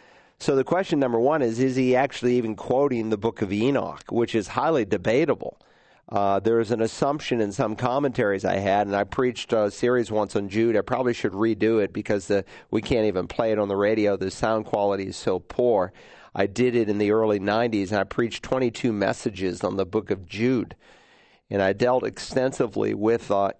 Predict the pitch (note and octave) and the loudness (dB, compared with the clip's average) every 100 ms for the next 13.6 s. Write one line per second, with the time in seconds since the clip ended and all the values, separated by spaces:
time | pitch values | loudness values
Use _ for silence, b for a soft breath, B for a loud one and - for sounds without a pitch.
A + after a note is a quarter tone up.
0 | - C#3 C#3+ F#2 D2+ - - - b b | -2 0 2 -2 -6 -12 -20 -20 b b
1 | b - - G#2+ A2 G2 - B2 A2+ A2+ | b -20 -4 0 0 -2 0 2 2 0
2 | - G#2+ G2+ F#2+ _ _ B2 C3+ C3 B2 | 0 2 2 0 _ _ 0 2 2 0
3 | C3+ C3+ B2 A#2 A#2 B2 A#2+ G#2+ G#2 A2+ | 2 0 2 0 0 -2 -2 -2 0 0
4 | A2 - G2+ - A2 G#2+ A2 B2 - B | 0 -4 -6 -2 0 2 2 2 -2 B
5 | B B B - G#2+ G2+ G2+ G#2 A2+ G2+ | B B B -8 -2 2 2 2 0 2
6 | A2+ A#2 B2 A#2 A2 G#2+ G2 A2+ A2+ G#2 | -2 0 -2 0 0 0 0 -2 -2 -4
7 | A2 A#2+ A2 A#2 A2+ - - G#2+ - G#2+ | 0 0 2 0 0 -2 0 0 0 0
8 | G2+ G2+ G#2 G2+ C3+ C#3 - B B B | 2 2 2 0 -2 -4 -12 B B B
9 | G2 G2+ G2+ G#2 G2 - - A2 A#2 A2+ | -2 0 2 2 0 -4 -6 0 2 2
10 | A2+ G#2+ - - - G#2+ G#2+ A#2 A2+ A#2+ | 2 0 -2 -12 -14 -14 -2 0 2 0
11 | C3+ D3 A#2 - B2+ A#2 B2+ A#2 G#2+ G2 | 0 -2 -2 0 0 2 0 0 0 2
12 | A#2+ C3 A#2+ B2 A#2 A2 G#2+ - G#2+ G2 | 2 0 0 0 2 2 0 -2 -2 0
13 | G2+ G2 G#2 A2+ B2 | 0 2 2 0 -2